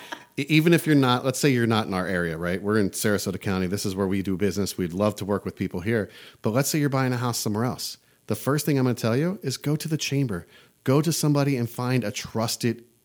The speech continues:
mortgage company, right? Find out who you can go to and who you can trust and let them guide you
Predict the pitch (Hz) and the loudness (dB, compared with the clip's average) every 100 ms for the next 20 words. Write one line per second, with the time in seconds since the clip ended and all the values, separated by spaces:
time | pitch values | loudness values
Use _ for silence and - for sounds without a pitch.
0 | _ - 98 107 95 101 - _ - 107 | _ -6 2 2 2 -4 -6 _ -2 -2
1 | - 80 73 _ - _ - 92 101 - | 0 -4 -8 _ -20 _ -4 -2 -2 -6
2 | _ - - 139 156 151 139 - 127 123 | _ -10 -2 2 4 4 2 2 4 6
3 | 117 117 101 101 - 98 92 104 95 95 | 4 2 2 2 2 0 0 0 -2 -4
4 | - 95 101 - - - - 117 117 135 | -4 -2 -4 -6 -16 -16 -2 2 2 2
5 | - 127 117 107 95 110 110 127 131 | 2 2 2 0 -2 -2 0 0 0